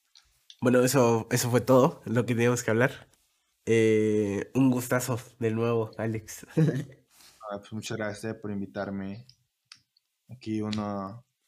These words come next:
Speaker 2: cuando quieras, uno aquí puede durar mucho rato hablando, si quieres.
Speaker 1: Sí, estaría chido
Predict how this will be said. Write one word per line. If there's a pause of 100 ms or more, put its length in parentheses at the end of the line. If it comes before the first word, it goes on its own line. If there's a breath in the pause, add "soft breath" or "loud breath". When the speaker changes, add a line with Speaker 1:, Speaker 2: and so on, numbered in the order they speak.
(320)
Speaker 2:
cuando
quieras,
uno
aquí (420)
puede
durar
mucho
rato
hablando,
si
quieres. (520)
Speaker 1:
Sí,
estaría
chido